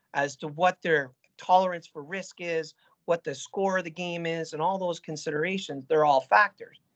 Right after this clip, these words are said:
That's at the highest level. But when you're coaching, we don't, nobody, like, we have six defensemen playing eight defensemen that <coughs> play at the highest, highest level that we have.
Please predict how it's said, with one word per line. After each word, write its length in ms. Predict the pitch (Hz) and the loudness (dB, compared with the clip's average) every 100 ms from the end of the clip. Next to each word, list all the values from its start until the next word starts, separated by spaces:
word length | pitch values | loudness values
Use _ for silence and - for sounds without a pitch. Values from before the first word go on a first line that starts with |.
| _ _ _ _ _ _ _ _ _ _ - | _ _ _ _ _ _ _ _ _ _ 6
That's 280 | 214 349 330 | 6 6 0
at 220 | 311 - | -6 -10
the 60 | |
highest 400 | 220 247 240 196 | -4 -2 -2 -6
level. 260 | 143 95 _ _ _ _ _ _ - | -10 -10 _ _ _ _ _ _ 0
But 180 | 180 - | 0 0
when 180 | 196 196 | -6 -4
you're 380 | 185 180 165 _ _ | -4 -4 -8 _ _
coaching, 640 | - 330 392 - 180 151 | -8 -6 -6 -8 -8 -8
we 140 | 180 277 | -6 -6
don't, 160 | - | -6
nobody, 460 | 175 262 339 277 208 | 0 2 2 -4 -4
like, 140 | 185 180 | -6 -6
we 120 | 214 254 | -2 0
have 240 | 226 196 _ _ _ | 0 -2 _ _ _
six 380 | - - 294 - | -20 -4 -4 -2
defensemen 720 | - 196 262 294 - 156 127 - | -6 4 4 4 -2 -8 -8 0
playing 440 | 208 202 190 170 _ _ _ _ _ - | 0 2 -4 -8 _ _ _ _ _ -2
eight 200 | 233 - | -2 0
defensemen 720 | 175 180 175 170 165 170 156 | -4 -2 -2 -4 -6 -6 -4
that 120 | 147 - | -4 -6
<coughs> 100 | _ | _
play 480 | - 226 220 160 151 _ _ _ | 6 8 8 6 0 _ _ _
at 80 | - | -14
the 60 | 156 | -14
highest, 480 | - 247 240 196 - | 0 4 4 2 -2
highest 360 | 220 202 196 | -2 -2 -2
level 260 | 196 180 156 | -2 -2 -6
that 140 | 139 | -10
we 80 | 135 | -14
have. 220 | 151 202 | -10 -10